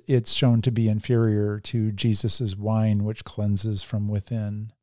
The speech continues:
And then in John chapter three, Jesus controls the water and the wind that causes new birth from above. As we slide into John chapter four, just in this last episode, Jesus offers what?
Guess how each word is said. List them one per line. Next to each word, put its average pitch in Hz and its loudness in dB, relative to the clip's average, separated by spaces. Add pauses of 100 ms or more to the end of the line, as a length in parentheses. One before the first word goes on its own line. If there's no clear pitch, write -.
And 156 6
then 240 8
in 262 4
John 196 8
chapter 190 6
three, 180 4
Jesus 165 4
controls 175 6
the 156 4
water 156 6
and 143 4
the 147 4
wind 135 4
that - -4
causes 139 4
new 135 6
birth 143 4
from 120 2
above. 113 0 (280)
As 123 6
we 135 10
slide 131 6
into 156 8
John 156 6
chapter 156 6
four, 196 8 (100)
just 143 6
in 156 10
this 156 8
last 156 8
episode, 135 6
Jesus 127 4
offers 123 4
what? - 2